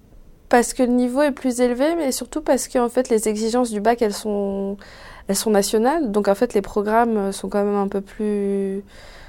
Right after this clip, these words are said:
calés sur le niveau national. Et c'est là que tu te rends compte que le, de, du gouffre, euh, qu'il y avait, euh, voilà, entre,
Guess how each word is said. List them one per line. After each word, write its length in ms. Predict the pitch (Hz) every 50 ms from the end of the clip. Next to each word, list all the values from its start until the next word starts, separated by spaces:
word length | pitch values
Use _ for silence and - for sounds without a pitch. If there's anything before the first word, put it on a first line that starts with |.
| - - - -
calés 360 | - 202 190 214 226 233 233
sur 240 | 226 - 220 196 196
le 100 | 190 190
niveau 280 | 190 190 196 196 202 208
national. 480 | 202 190 196 - 208 214 233 285 320
Et 20 | 277
c'est 140 | - 214 190
là 100 | 190 190
que 60 | -
tu 80 | - -
te 80 | -
rends 100 | - 196
compte 160 | 202 254 269 262
que 120 | - 202
le, 180 | 190 196 196 -
de, 160 | 175 180 185 190
du 160 | 180 185 185
gouffre, 420 | 196 247 277 - - - - - - - - - - - - - - 202
euh, 260 | 196 185 185 185 185 - - - -
qu'il 120 | - 185
y 40 | 180
avait, 300 | 185 190 220 247 254 247 214
euh, 260 | 202 196 196 196 196 202
voilà, 200 | 202 214 220 208 - - - -
entre, 400 | - 196 190 - - - 185 190